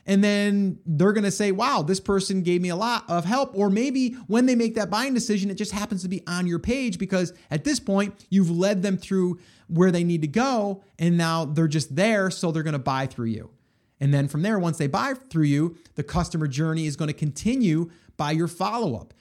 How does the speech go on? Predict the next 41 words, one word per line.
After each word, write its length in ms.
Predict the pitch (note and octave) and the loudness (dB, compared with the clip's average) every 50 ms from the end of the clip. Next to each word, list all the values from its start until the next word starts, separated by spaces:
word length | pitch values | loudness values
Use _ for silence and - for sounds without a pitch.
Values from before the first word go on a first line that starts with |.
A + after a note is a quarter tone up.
| _ _ - | _ _ -2
and 160 | D#3 D#3 D3+ | 0 2 2
by 220 | D3 D3+ D3+ D#3 | 2 2 0 0
your 260 | D#3 D#3+ E3 E3 E3+ | 0 2 2 2 2
support 720 | E3+ - - F#3 - - - A3+ A#3+ G#3+ C3 F2 - - _ _ _ _ | 2 2 -2 -4 -4 -2 -2 0 0 0 -2 -4 -8 -14 _ _ _ _
and 120 | - D3 C3+ | -2 0 0
by 200 | D3 C#3 D3 D3+ | 0 0 0 -2
how 240 | C#3 C#3 D#3+ E3+ E3 | -2 -2 -2 -2 0
helpful 460 | D#3 F3+ A3+ B3+ B3 B3 - E3 D3 | 2 2 2 2 0 -2 -2 -2 0
you 220 | C3 B2 A#2+ A2 | 2 0 0 -2
are. 280 | - - - - - - _ _ _ _ _ _ _ _ | -4 -8 -12 -16 -20 -20 _ _ _ _ _ _ _ _
All 260 | E3 F#3 A3+ A#3+ A3+ | -4 -2 0 2 2
of 100 | G#3 D3+ | 2 0
that 180 | C3 G#2 - - | -2 -4 -6 -10
stuff, 400 | - - G2+ - - - - _ _ _ _ _ _ _ | -12 -12 -14 -16 -16 -20 -20 _ _ _ _ _ _ _
all 80 | - C3+ | -2 0
right? 300 | C3+ D3+ F#3 F#3 - - - _ | 2 2 0 0 -4 -10 -18 _
So 140 | - - | -2 0
that's 200 | F#3+ A#3 A#3+ A#3 | 2 2 2 2
number 220 | B3+ C#4 C4 A#3 A#3+ | 2 2 2 2 2
six, 540 | - - - A#3 A3 - - - - - - _ _ _ | 2 2 0 0 -2 -2 -6 -10 -14 -14 -14 _ _ _
creating 400 | - - G3+ G3 G3 G3+ G#3+ G3 | -4 0 4 4 4 4 2 0
a 60 | E3+ | -2
customer 760 | - - - - G3 G3 F#3+ - - A3 G#3+ A3 A3+ A3 - - | -4 -6 -4 -4 -2 -4 -2 -2 -2 0 0 0 -2 -4 -4 -4
journey 640 | E3 C#3 C3+ D3+ E3+ E3+ E3 D#3+ D#3 D#3+ F#3 F#3+ F#3+ - _ _ _ _ _ _ _ - | -4 -2 0 0 2 2 0 0 -2 -2 -4 -6 -8 -12 _ _ _ _ _ _ _ -4
and 300 | C#3 C#3 C3+ C3+ C3 C3 | -2 0 0 0 0 -2
a 80 | - C#3+ | -2 -4
standard 540 | - - - - F3 F#3 G3 F#3+ G3 F#3+ F#3+ - | -4 -2 0 2 2 2 4 2 2 0 0 -2
F 180 | E3 F3 F3 - | -6 -6 -4 -2
A 120 | G3+ G3 | -2 -2
Q, 440 | G3 - - D#3+ D#3 E3 F3+ G3+ G#3 - | -2 0 0 0 0 0 -2 -4 -8 -8
you 80 | - D3 | -6 -6
know, 80 | D#3+ | -6
frequently 420 | D#3 - - E3 E3 G3 E3+ F3+ F#3 | -4 -4 -4 -4 -4 -4 -6 -4 -4
asked 200 | F#3 G3 F#3+ - | -4 -4 -4 -2
questions, 460 | - E3+ E3 - - F#3+ F#3+ F#3+ - _ _ _ _ | -2 -2 -2 -2 -4 -6 -6 -6 -10 _ _ _ _
commonly 560 | - - E3 D#3 D#3+ F3 F#3 F#3+ F#3+ F#3 F3 | -6 -4 -2 -2 0 0 0 0 0 -2 -2
asked 180 | E3+ E3+ E3+ - | -4 -4 -6 -4
questions 380 | - E3 D3+ D#3+ - F#3+ F#3 | -4 -4 -4 -4 -4 -4 -4
and 100 | G3 F#3+ | -4 -6
problems. 640 | - - G3 E3 D3+ C#3+ D3 D#3+ E3+ F#3 F#3 - - _ _ _ _ _ _ _ | -4 -2 -2 -2 0 -2 -2 -4 -6 -8 -10 -14 -18 _ _ _ _ _ _ _
Like, 220 | C#3+ D3 C#3+ - | -4 -4 -4 -4